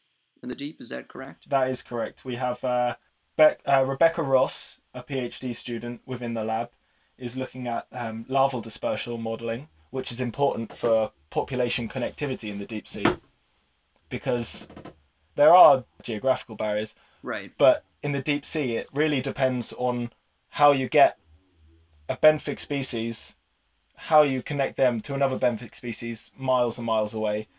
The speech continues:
Speaker 2: and often the method is larval dispersion, but you can, um, quantify this dispersion, and it's still quite theoretical how connected populations are in the deep sea.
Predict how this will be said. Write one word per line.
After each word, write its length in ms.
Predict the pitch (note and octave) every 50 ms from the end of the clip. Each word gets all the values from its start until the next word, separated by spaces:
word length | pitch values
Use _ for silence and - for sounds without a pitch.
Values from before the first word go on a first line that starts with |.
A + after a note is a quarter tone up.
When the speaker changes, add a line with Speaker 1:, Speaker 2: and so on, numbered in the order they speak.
| _ -
Speaker 2:
and 120 | C3 C3 C#3+
often 400 | C#3+ - - C3 A#2+ A#2 A#2 G#2+ _ _ -
the 80 | C3
method 320 | B2+ A#2+ A#2+ - - A2 A2+
is 140 | G#2+ - -
larval 260 | B2+ A#2+ A2+ A2 A2+
dispersion, 640 | G#2+ A2 - - B2+ B2 A#2 A2 - - A2 G#2+ A2 - _ _ _ _
but 140 | - C3+ -
you 140 | C#3+ C#3+ C3
can, 400 | - - C#3+ C#3 C3+ C3+ C3+ C3+
um, 380 | C3 B2+ C3 B2+ B2+ C3 C3 - -
quantify 600 | - E3+ D#3+ D3+ - C#3+ C3 - A#2+ A2 G#2+ G#2+
this 160 | G#2+ A2 -
dispersion, 600 | - - G#2 - - A2 G#2+ G#2 - - - A2 G#2+ _ _ _ _ _ _ _ -
and 320 | A#2+ A#2 A#2 A#2+ A#2 G#2+ - - _ _
it's 280 | - E3 C#3+ C#3 - -
still 460 | - - E3+ E3+ D3 C3 B2 A#2 - - _ _ _ _ _ _ _
quite 240 | - - C#3+ B2 -
theoretical 800 | - - C3 A#2+ A#2+ B2+ C3 C3 - A2 - A2+ G#2 A2 A2+ C#3 - _ _ _ _ _
how 380 | - - - C#3 C3 A#2+ A#2 A#2+ -
connected 540 | - C3 B2+ - - _ - A2 G#2+ G#2+ - _ _
populations 560 | - A#2 - - A#2 A2+ G#2+ - A#2 A2+ G#2
are 180 | B2 B2 A#2+ A#2
in 80 | G#2+ G#2+
the 60 | G#2
deep 200 | G#2+ G#2+ G2+ -
sea. 120 | - C#3